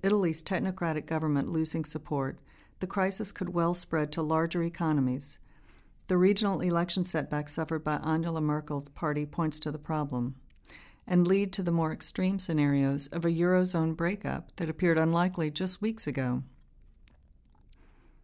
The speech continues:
Second, China's economy, the largest source of growth in global demand, is slowing sharply. April's economic readings shocked the markets.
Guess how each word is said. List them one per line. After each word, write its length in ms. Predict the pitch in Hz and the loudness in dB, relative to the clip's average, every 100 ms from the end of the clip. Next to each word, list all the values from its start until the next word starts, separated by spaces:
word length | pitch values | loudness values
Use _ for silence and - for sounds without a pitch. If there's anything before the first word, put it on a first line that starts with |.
| - - - - - | -20 -20 -20 -20 -20
Second, 560 | - 202 180 165 143 139 - | -4 2 2 2 0 -2 -6
China's 380 | - 190 196 180 | 2 4 4 2
economy, 600 | 180 151 135 131 147 170 - | 0 2 4 4 0 -4 -6
the 100 | 175 | -2
largest 460 | 165 180 208 214 - | 0 2 2 0 -2
source 300 | 185 170 - | -2 -2 -4
of 80 | 165 | -2
growth 280 | 151 143 | -2 0
in 120 | 147 147 | -2 -2
global 260 | 156 156 | 0 0
demand, 540 | 156 151 143 131 139 147 - - - | 0 2 4 4 0 -6 -16 -20 -6
is 180 | 165 - | -4 -4
slowing 460 | - 175 175 175 | -2 0 2 0
sharply. 600 | 170 160 147 147 139 143 135 - - - - - - - - _ | -2 -2 -2 -2 -2 -2 -6 -16 -20 -20 -20 -20 -20 -20 -20 _
April's 360 | 185 185 233 214 | 0 2 0 -2
economic 480 | 208 190 175 175 175 | -2 0 2 0 0
readings 440 | 151 143 143 147 | 0 2 0 -2
shocked 460 | - - 165 147 - | -8 -2 -2 -2 -2
the 80 | 156 | 0
markets. 600 | 147 135 135 127 - - | 2 2 0 -6 -8 -16